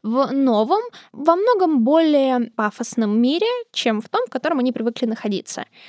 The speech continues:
Но в реальности же это история нескольких семей, и ты приучаешь себя, опять же, к тому, чтобы за них точно так же волноваться в ходе просмотра всего сериала. И в некотором смысле это такая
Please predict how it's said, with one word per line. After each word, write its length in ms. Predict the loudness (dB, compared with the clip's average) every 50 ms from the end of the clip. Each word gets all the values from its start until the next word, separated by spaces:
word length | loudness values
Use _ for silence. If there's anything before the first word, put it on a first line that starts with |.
| -20 -20 -20 -20 _ _
Но 280 | 0 2 2 2 2
в 60 | 2 2
реальности 500 | 2 2 2 2 0 0 0 -2 -2 0
же 120 | 0 0
это 280 | -2 -2 -2 0 0 0
история 420 | 0 0 0 0 2 2 2 2
нескольких 640 | 2 4 2 2 0 -2 -6 -8 -10 -10 -12 -14
семей, 560 | -8 -4 -2 0 0 2 0 0 -2 -2 -4 -6 _
и 100 | -4 -4
ты 400 | -4 _ -2 0 0 0 -2 -2 -6 _
приучаешь 760 | 0 2 2 4 2 0 0 0 2 2 2 2 0 -4 -6
себя, 280 | -4 -2 0 0 0 0
опять 260 | 0 0 0 0 0
же, 80 | -2 -4
к 60 | -2
тому, 200 | -2 0 0 0
чтобы 260 | -2 -2 -4 -4 -2
за 140 | 0 0 0
них 160 | 0 -2 -2 -4
точно 300 | -8 -8 -6 -6 -4 -4
так 160 | -4 -6 -6
же 100 | -6 -4
волноваться 680 | 0 0 2 2 2 2 0 -2 -4 -4 -2 -2 -2 -2 -4 -12 -20 -20 -20 -20 _
в 100 | _ -4
ходе 300 | 0 0 2 2 2 0
просмотра 760 | 0 -2 -2 -2 -2 -4 -2 0 0 0 0 0 -2 -6 -6 -6
всего 260 | -6 -6 -4 -4 -6 -6
сериала. 600 | -4 -4 -2 -2 -2 -2 -2 -2 -4 -4 -6 -8 _ _ _
И 120 | -2 -2
в 60 | 0
некотором 360 | 0 0 -2 0 -2 -2 -2 0
смысле 440 | 0 0 0 0 0 0 0 0 0
это 320 | -2 -2 -2 0 -2 -2 -2
такая 600 | -2 -6 -6 -4 -2 0 2 2 2 2 0 -2